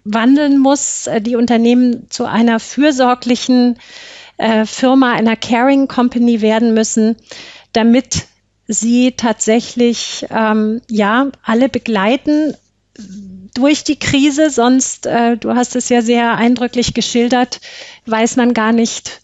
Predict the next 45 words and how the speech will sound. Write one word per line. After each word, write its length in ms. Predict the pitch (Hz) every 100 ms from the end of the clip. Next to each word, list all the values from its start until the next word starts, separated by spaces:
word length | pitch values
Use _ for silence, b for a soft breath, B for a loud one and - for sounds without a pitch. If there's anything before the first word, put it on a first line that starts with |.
| _
ähm, 460 | - 220 214 220 233
mit 300 | 262 233 220
welchen 560 | 214 226 247 247 240 226
Problemen 600 | - 226 214 226 247 254
belastet 520 | 226 220 226 - 240
die 60 | 240
jungen 260 | 240 247 240
Leute 380 | 208 208 240
kommen, 240 | 269 277 247
aber 220 | 226 214
auch 120 | 214
natürlich 500 | 247 233 254 226 220
die 320 | - 233 220 - B B B B
Mitarbeiterinnen 800 | 240 247 233 220 233 220 220 214
und 100 | 214
Mitarbeiter, 500 | 214 220 214 208 208
die 140 | 214
man 160 | 208 202
jetzt 340 | 208 - -
schon 300 | 208 214 185
hat, 280 | 208 - - B B B B
ähm, 420 | - 208 208 208 196
die 120 | 220 208
Vitalität, 640 | 233 233 208 208 226 240
die 100 | 240
auf 140 | 190
der 120 | - 220
Strecke 340 | - 214 233
bleibt. 340 | 214 214 214
Also 180 | 214 220
das 180 | 220 240
sind 160 | 247 247
so 100 | 226
Sachen, 300 | 226 220 247
die 120 | 233
nehme 240 | 226 233
ich 280 | 233 - -
für 220 | - - 240
mich 240 | 240 -
jetzt, 380 | 233 - - -
äh, 260 | 226 226
tatsächlich 680 | 220 - 233 - 233 247 233
sehr 240 | - 233 175
eindrücklich 640 | 233 247 233 226 233 -
mit. 280 | 226 -